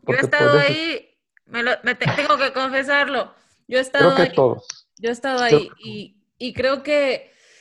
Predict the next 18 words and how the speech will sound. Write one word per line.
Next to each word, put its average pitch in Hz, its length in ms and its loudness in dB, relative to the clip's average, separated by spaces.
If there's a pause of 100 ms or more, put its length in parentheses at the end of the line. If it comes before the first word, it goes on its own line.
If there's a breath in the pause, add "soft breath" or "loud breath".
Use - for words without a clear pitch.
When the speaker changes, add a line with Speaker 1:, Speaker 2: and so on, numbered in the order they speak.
(480 soft breath)
Speaker 1:
justo 330 1160 -2 (200)
ese 269 220 -2
es 285 80 -6
el 262 140 -4
clavo, 233 360 -4
¿no? 180 320 -16 (180)
Creo 247 180 -8
que 339 80 -6
también 247 400 -2
para 247 200 0
Speaker 2:
Ujú. 240 80 -2
Speaker 1:
eso 254 120 -10
sirve 220 960 -4 (260)
la 202 320 -2
fase 214 1120 0 (220 soft breath)
idealizada 208 760 -4
del 196 140 -4
amor. 165 220 -12